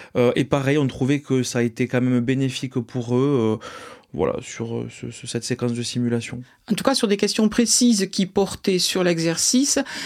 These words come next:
Speaker 2: il y avait des capacités d'argumentation, euh, nettement supérieures à celles des années précédentes. Bon, alors après, euh, peut-être que
Speaker 1: Faudrait
Speaker 2: c'est
Speaker 1: monter une étude.
Speaker 2: Voilà.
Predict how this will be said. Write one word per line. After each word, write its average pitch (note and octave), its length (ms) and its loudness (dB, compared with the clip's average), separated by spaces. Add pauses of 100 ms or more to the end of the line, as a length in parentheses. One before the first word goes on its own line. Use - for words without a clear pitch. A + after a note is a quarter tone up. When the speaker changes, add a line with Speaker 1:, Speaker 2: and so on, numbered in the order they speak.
(160)
Speaker 2:
il - 40 0
y - 20 2
avait G#3 100 4
des G3 100 2
capacités A3+ 640 2
d'argumentation, E3+ 1120 2
euh, F3 100 2
nettement G#3+ 460 2
supérieures G3 680 0
à F#3 120 0
celles G#3 220 2
des E3+ 100 4
années F#3 180 4
précédentes. D3 600 -2 (120)
Bon, - 140 -10 (180)
alors C3 160 -6
après, F3 400 -4
euh, - 140 -8 (600)
peut-être E3+ 240 -4
que E3 100 -12
Speaker 1:
Faudrait C3+ 180 2
Speaker 2:
c'est B2 60 4
Speaker 1:
monter A#2+ 240 2
une A#2 60 4
étude. - 380 -2
Speaker 2:
Voilà. E3 200 -8